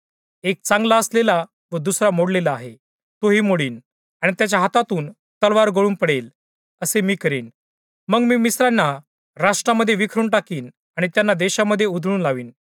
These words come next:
मी बाबेलच्या राजाचे बाहू बळकट करीन आणि आपली तलवार त्याच्या हाती देईल, यासाठी की मी फारोचे बाहू तोडीन. मग तो बाबेल राजासमोर मरणाऱ्या मनुष्याप्रमाणे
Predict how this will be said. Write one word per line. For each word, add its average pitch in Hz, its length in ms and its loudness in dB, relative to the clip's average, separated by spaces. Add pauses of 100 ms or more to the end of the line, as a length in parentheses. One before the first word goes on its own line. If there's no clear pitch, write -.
(140)
मी 190 100 0
बाबेलच्या 202 480 2
राजाचे 214 400 2
बाहू 190 280 0
बळकट 190 400 0
करीन 131 340 -4 (380)
आणि 180 100 2
आपली 190 240 -2
तलवार 175 480 0 (520)
त्याच्या 190 220 -2
हाती 160 240 -4
देईल, 131 300 -6 (200)
यासाठी 214 500 0
की 156 300 -8 (180)
मी 196 100 -2
फारोचे 202 480 0
बाहू 202 260 2
तोडीन. 185 400 -2 (500)
मग 214 220 0
तो 226 80 4
बाबेल 196 340 2
राजासमोर 202 640 2 (540)
मरणाऱ्या 202 440 2
मनुष्याप्रमाणे 208 840 2